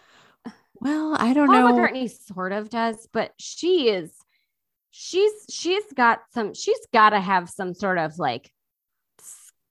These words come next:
Speaker 2: Scottish, <laughs> Scottish, uh, Glaswegian relatives or something, 'cause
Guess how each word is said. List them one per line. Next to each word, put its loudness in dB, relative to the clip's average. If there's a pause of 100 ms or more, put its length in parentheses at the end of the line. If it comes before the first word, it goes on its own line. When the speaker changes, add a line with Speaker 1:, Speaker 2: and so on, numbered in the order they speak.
(240)
Speaker 2:
Scottish, 2 (280)
<laughs> -20 (1800)
Scottish, 2 (520)
uh, -6
Glaswegian 4 (720)
relatives 2
or 0
something, -4
'cause -10